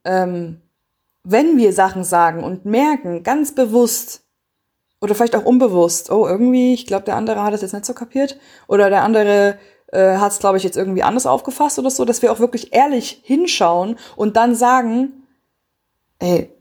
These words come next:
noch mal ganz kurz wegen dem Spruch gerade, das war wirklich nur ein Spaß, ne? Also, ich weiß nicht, wie kam's denn bei dir an? Hab ich jetzt,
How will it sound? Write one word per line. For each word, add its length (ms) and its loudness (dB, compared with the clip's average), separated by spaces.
noch 260 -2
mal 100 2
ganz 220 0
kurz 240 0
wegen 220 0
dem 140 -4
Spruch 300 -4
gerade, 320 2
das 220 -2
war 280 0
wirklich 300 -4
nur 100 -2
ein 60 -4
Spaß, 400 0
ne? 140 0
Also, 280 0
ich 140 -8
weiß 140 0
nicht, 140 -2
wie 80 -10
kam's 220 -2
denn 140 0
bei 80 4
dir 160 2
an? 580 0
Hab 120 -8
ich 120 -6
jetzt, 260 -8